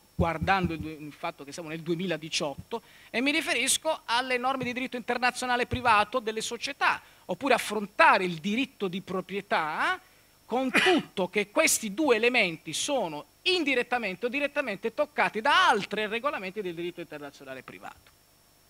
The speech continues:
Ma possiamo scendere di livello per guardare i vuoti. A volte i vuoti sono voluti dal legislatore dell'Unione. Pensiamo per esempio alla disciplina degli effetti della cessione del credito sui terzi, che il regolamento Roma uno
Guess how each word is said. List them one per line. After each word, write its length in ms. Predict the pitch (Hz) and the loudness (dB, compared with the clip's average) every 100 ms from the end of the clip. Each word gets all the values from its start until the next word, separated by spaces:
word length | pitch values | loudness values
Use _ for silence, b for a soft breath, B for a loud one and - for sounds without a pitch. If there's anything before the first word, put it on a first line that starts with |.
| b b b b b b _ - | b b b b b b _ 0
Ma 160 | 240 | 4
possiamo 380 | 311 370 359 302 | 6 6 4 4
scendere 460 | - 277 254 233 202 | 6 4 4 2 2
di 100 | 214 | -2
livello 380 | 247 302 202 180 | 4 4 4 -2
per 180 | 180 | -6
guardare 400 | 160 175 156 170 | -4 -4 -2 -4
i 80 | 160 | -4
vuoti. 400 | 151 147 123 - - | -6 -8 -10 -8 -2
A 100 | 262 | 2
volte 280 | 349 - | 2 2
i 60 | 220 | 0
vuoti 640 | 233 254 175 - 170 196 - _ _ | 4 2 2 -2 -10 -10 -14 _ _
sono 520 | - - 302 220 185 190 | -2 2 4 2 0 -4
voluti 800 | 160 262 262 320 247 - 151 135 156 | 2 6 6 4 0 -2 -12 -12 -4
dal 220 | 190 190 | -2 0
legislatore 640 | 160 156 143 165 202 170 | -4 -6 -8 -10 -8 -8
dell'Unione. 540 | 156 165 220 156 131 | -8 -8 -6 -6 -8
Pensiamo 420 | - 196 190 277 240 | -8 -4 0 0 0
per 160 | 185 | -2
esempio 600 | 190 - 262 247 185 151 - b b | 0 2 0 0 -4 -6 -8 b b
alla 240 | 190 226 208 | 4 6 6
disciplina 520 | 190 - 196 240 254 | 4 2 2 0 2
degli 160 | 180 | 0
effetti 340 | 180 - 233 208 | -2 0 0 0
della 180 | 175 175 | -4 -4
cessione 360 | 175 - 208 | -4 -4 -2
del 140 | 170 - | -4 -4
credito 380 | 208 196 160 | -6 -6 -6
sui 200 | 165 165 | -10 -12
terzi, 420 | 185 226 233 - 175 | -4 -4 -4 -6 -6
che 100 | 220 | -4
il 60 | |
regolamento 540 | 220 196 208 254 - 196 | -2 0 0 -2 -4 -2
Roma 300 | 247 220 208 | 0 0 0
uno 540 | 285 214 165 156 | 0 0 -2 -4